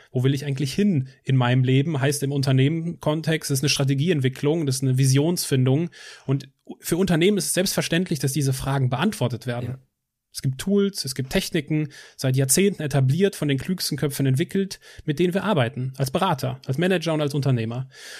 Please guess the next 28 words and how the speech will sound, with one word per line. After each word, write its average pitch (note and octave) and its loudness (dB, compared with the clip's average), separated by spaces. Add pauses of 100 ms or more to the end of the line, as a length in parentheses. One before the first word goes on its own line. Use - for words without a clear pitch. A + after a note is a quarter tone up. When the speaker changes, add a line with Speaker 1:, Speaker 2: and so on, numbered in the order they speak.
(120)
Speaker 1:
Und C#3 0
ich E3+ 0
bin D3 0
halt C#3+ 2
hingegangen C#3+ 0
und B2 2
hab C3 -6
diese B2+ 0 (640)
Tools G3+ 2
aufs E3 -4
Leben G3+ 2
übertragen. B2 -2
Also C#3 2
so C#3 4
eine D3 2
B-C-G-Matrix, D#3+ 0
eine C3 2
Stakeholder-Analyse, C3 2
eine B2 0
Ansoff-Matrix, C3 0
eine B2+ 0
Blue-Ocean-Strategie. B2+ 0 (400)
Und B2 0
das B2 0
ist, C3+ 0
das C3+ -2
Buch E3 0
ist - 0